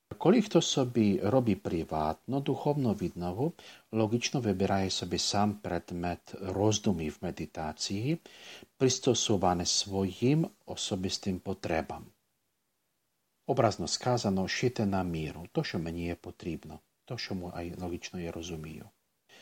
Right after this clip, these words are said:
І логічно, що маю потім силу жити. Є важливе, кажуть отці духовного життя,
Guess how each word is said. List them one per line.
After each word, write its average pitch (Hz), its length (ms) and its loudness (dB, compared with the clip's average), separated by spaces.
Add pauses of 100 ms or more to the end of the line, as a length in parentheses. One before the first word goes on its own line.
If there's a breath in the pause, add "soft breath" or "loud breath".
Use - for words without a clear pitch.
(260 soft breath)
І 202 240 8
логічно, 92 800 -2
що 165 560 -2
маю 107 360 2
потім 117 380 -6
силу 101 320 -2
жити. - 480 0 (1500 soft breath)
Є 143 140 2
важливе, 85 600 4
кажуть 98 460 2
отці 117 200 0
духовного 87 580 -2
життя, 95 460 -2